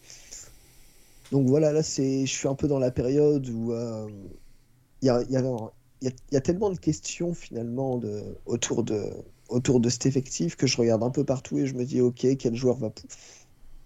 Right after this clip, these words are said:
quel, euh, quel joueur va pouvoir faire que, va, comment est-ce que quel joueur va pouvoir apporter, euh, par rapport à cette équipe-là, comment est-ce que ça va tourner.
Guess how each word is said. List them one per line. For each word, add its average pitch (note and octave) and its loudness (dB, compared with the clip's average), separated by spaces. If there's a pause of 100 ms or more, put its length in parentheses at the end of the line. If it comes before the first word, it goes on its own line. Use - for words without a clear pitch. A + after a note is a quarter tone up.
(760)
quel, C3+ 4
euh, A2+ 0 (280)
quel C3 2
joueur C3 0
va A#2+ -4
pouvoir A#2 -6
faire - -10
que, G#2 -6 (240)
va, A2 -4 (300)
comment D#3 6
est-ce D#3 2
que - -10
quel C3 0
joueur C3+ 2
va A2 2
pouvoir A2 0
apporter, A#2+ 0
euh, G2+ -8
par G#2 -8
rapport G2+ -6
à A2+ -2
cette - -10
équipe-là, - 0
comment A#2+ 0
est-ce A#2 -2
que C3+ -6
ça A#2 2
va A2 4
tourner. B2 -2